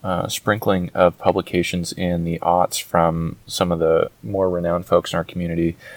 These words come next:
like Holcomb and, uh, Doctor Jenkins and, and all those guys talking about their experience using, uh, walking blood banks at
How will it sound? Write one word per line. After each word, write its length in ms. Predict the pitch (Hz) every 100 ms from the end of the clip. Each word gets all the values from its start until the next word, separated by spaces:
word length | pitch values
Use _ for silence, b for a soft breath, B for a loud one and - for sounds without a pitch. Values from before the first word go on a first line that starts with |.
| B B -
like 200 | 87 -
Holcomb 680 | - 92 - 90 87 87 -
and, 480 | 92 85 82 80 82 - -
uh, 100 | 82
Doctor 260 | 82 85 82
Jenkins 540 | 90 87 87 85 82
and, 220 | 82 80 -
and 140 | 85
all 100 | 85
those 220 | 85 82
guys 320 | - 82 82 -
talking 360 | 87 85 87
about 300 | 82 80 80 -
their 180 | - 85
experience 680 | 85 - - 87 85 80 -
using, 500 | 90 82 87 78 78 B B B B B B -
uh, 140 | - 80
walking 360 | 92 98 95
blood 220 | 87 87
banks 320 | 90 85 82 - -
at 300 | 80 78